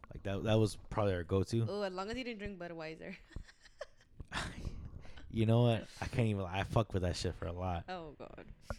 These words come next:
Speaker 1: That was, like, the first beer I drank, like, Budweiser, Bud Light. I was fucking with Budweiser heavy.
Speaker 2: For real?
Speaker 1: And then, and then it was, uh, Bud Light. And then I finally graduated to, like, the Mexican beers.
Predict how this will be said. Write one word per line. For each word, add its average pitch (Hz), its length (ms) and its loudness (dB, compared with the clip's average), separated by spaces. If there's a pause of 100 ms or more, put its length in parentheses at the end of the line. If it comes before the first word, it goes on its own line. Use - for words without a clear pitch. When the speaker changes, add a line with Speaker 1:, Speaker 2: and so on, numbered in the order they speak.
(300)
Speaker 1:
That 131 120 12
was, 165 140 12
like, 175 160 10
the 160 80 8
first 151 320 6
beer 143 180 10
I 139 60 6
drank, 143 240 4
like, 98 260 0
Budweiser, 120 720 4
Bud 104 180 2
Light. 110 360 4 (1120)
I - 40 4
was 123 140 6
fucking 120 240 4
with 101 160 4
Budweiser 90 720 2 (120)
heavy. 92 600 2 (760)
Speaker 2:
For - 80 -8
real? 95 100 -2
Speaker 1:
And 90 80 -6
then, 82 80 -4 (160)
and 101 120 0
then 98 80 2
it 92 80 4
was, 87 280 2
uh, 85 280 2 (120)
Bud 92 220 4
Light. 90 360 0 (1000)
And 87 140 -6
then 90 80 -2
I 85 100 -2
finally 82 340 -4
graduated 82 480 -4
to, 80 60 -8
like, - 200 -10 (1080)
the 98 80 6
Mexican 87 420 -2
beers. 101 140 0